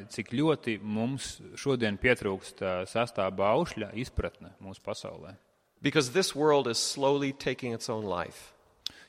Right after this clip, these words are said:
Speaker 1: Jo mēs redzam, ka, ā, principā šī pasaule, ā, kaut kādā veidā izveic pašnāvību ar sevi.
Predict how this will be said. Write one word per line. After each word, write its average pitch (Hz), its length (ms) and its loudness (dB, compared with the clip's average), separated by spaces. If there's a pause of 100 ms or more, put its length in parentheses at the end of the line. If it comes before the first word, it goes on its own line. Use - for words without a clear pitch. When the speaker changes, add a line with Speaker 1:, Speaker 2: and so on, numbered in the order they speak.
Speaker 1:
Jo 101 100 0
mēs 98 160 0
redzam, 127 320 2
ka, 104 80 -2
ā, 95 640 -4
principā 113 480 -2
šī 131 240 0
pasaule, 101 640 4
ā, 98 240 -6 (1080)
kaut 101 180 0
kādā 101 220 2
veidā 110 320 4 (400)
izveic 120 400 2
pašnāvību 95 580 -2
ar 87 80 -4
sevi. 87 380 -8